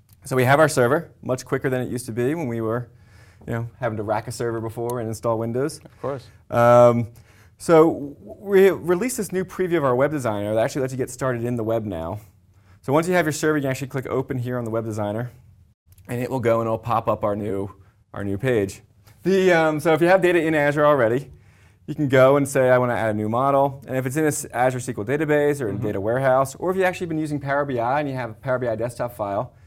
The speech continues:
Speaker 1: you can easily go and connect that up here. So let's create a properly spelled Channel nine model.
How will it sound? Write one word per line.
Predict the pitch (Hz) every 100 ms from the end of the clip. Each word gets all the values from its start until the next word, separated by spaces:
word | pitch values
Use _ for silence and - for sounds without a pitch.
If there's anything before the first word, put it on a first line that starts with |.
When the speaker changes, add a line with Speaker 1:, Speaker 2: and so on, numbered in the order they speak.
| _ _ _ -
Speaker 1:
you | 156
can | 170
easily | 175
go | 165 139 139
and | 135
connect | 131 127 127
that | 117
up | 113 -
here. | 143 98 92
So | -
let's | 123 -
create | - 131 127 - - - - _ - _ _ _ _ _ _ _ _ _ _ - _ _ _ _ _ _ -
a |
properly | 110 - 107 110 107
spelled | - 110 107
Channel | 107 107 101
nine | 120 143
model. | 143 143 190 -